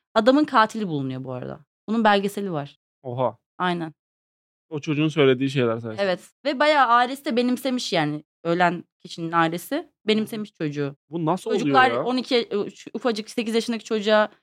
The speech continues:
Speaker 1: baba falan diyor. Koca koca adamlar falan.
Speaker 2: Bence biri söylemiştir.
Speaker 1: İşte kim nasıl söyleyecek onu belgeselde şey diye anlatıyor. İmkansız diyorlar öğrenmesi. Çok küçük yaştan itibaren, üç dört yaşından itibaren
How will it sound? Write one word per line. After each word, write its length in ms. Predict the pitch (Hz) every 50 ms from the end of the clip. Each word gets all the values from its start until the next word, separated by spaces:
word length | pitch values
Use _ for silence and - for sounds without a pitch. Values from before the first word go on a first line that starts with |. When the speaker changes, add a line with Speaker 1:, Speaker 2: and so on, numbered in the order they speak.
| _ _ _ -
Speaker 1:
baba 200 | 208 202 208 214
falan 400 | 214 220 196 190 180 185 185 160
diyor. 240 | 147 135 131 139 139
Koca 240 | - 165 156 156 147
koca 240 | - 151 135 139
adamlar 400 | 131 131 131 123 131 127 120 123
falan. 320 | - - 127 123 113 - - _
Speaker 2:
Bence 280 | - 147 180 190 175 123
biri 140 | 131 143 170
söylemiştir. 640 | - - 131 120 117 110 107 - - - 110 - _ _ _ _ _ _ _ _ _ _
Speaker 1:
İşte 200 | - _ 277 269
kim 220 | - 294 294 330 320 -
nasıl 240 | 240 254 269 269 269
söyleyecek 500 | - 262 233 226 233 202 233 269 285 -
onu 320 | 226 240 262 269 262 - - - _
belgeselde 480 | 202 208 220 233 240 254 269 247 254
şey 160 | 269 - 277 240
diye 100 | 208 175
anlatıyor. 240 | 156 156 - -
İmkansız 540 | - 208 220 240 269 233 233 233 233 220 190
diyorlar 220 | 165 147 135 127 127
öğrenmesi. 580 | 139 135 131 135 127 127 - - - - 110 - _ _ _ _ _ _ _ _ _
Çok 200 | - 269 277 -
küçük 260 | 254 - - 277 -
yaştan 280 | 277 240 240 - 254 240
itibaren, 400 | 214 - 202 175 165 156 160 151
üç 200 | - - - -
dört 140 | 254 247
yaşından 340 | - 226 - 240 233 233 240
itibaren 580 | 226 214 - 202 208 202 196 208 247 311 320